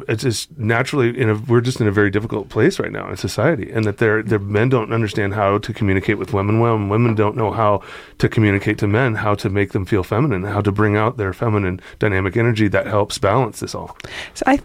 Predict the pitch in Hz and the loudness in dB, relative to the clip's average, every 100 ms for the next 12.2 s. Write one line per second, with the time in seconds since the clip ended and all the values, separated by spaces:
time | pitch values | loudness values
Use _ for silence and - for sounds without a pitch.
0 | - 254 339 311 247 196 - 208 214 202 | 2 2 2 2 2 2 0 0 2 2
1 | 214 220 - - 254 247 285 - 208 196 | 0 -2 -8 -4 -2 -2 -4 0 0 0
2 | 196 196 196 202 214 214 233 240 277 254 | 2 2 2 2 2 4 2 2 0 0
3 | 226 220 220 208 208 190 196 196 214 208 | 2 2 2 2 2 2 2 2 4 4
4 | 208 190 190 - 185 185 190 175 175 175 | 6 4 2 2 2 2 0 2 4 2
5 | - - - - - 196 208 233 240 240 | -2 -20 -20 -20 -4 2 4 6 6 6
6 | 240 - - 202 202 190 160 180 175 175 | 4 0 2 4 4 4 4 4 4 4
7 | 170 175 170 175 175 175 175 - - 170 | 6 6 6 6 6 4 2 -2 0 0
8 | 156 - 170 - - 165 160 165 170 151 | 0 -2 -2 0 0 2 2 2 2 2
9 | 165 160 165 - 175 170 165 156 - 151 | 4 4 2 0 2 4 4 2 2 4
10 | 156 170 196 190 180 214 - 185 180 190 | 4 4 4 4 4 2 4 4 6 6
11 | 185 185 170 160 - 165 - 165 160 160 | 4 2 0 -4 0 0 2 2 2 0
12 | - | -2